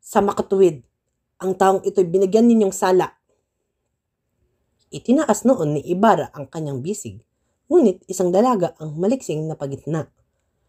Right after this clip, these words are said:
At sa pamamagitan ng kanyang mayuyuming kamay, ay pinigilan ang makaakmang maghiganting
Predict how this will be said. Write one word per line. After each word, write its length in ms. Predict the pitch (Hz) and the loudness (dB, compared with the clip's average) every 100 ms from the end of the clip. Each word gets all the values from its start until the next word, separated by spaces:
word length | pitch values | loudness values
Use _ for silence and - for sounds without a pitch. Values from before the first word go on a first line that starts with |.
| _ _ _ | _ _ _
At 240 | 240 262 - | -2 -2 0
sa 160 | 302 | 0
pamamagitan 640 | 294 269 247 196 233 233 196 | 2 2 4 0 0 0 -2
ng 160 | 160 _ | -4 _
kanyang 320 | 165 165 156 | -6 -4 -6
mayuyuming 640 | 147 139 139 170 247 240 233 | -4 -4 -2 0 2 0 -2
kamay, 400 | 165 123 123 131 _ _ _ _ | -4 -4 -6 -12 _ _ _ _
ay 80 | 175 | -12
pinigilan 720 | - 165 156 170 220 247 240 _ - | -6 -6 -4 2 4 4 0 _ -14
ang 160 | 165 160 | -10 -10
makaakmang 720 | 147 - 220 - 190 147 135 _ | -12 -12 -14 -8 -6 -6 -10 _
maghiganting 720 | 151 - 233 143 - 156 | -8 0 2 2 -2 -8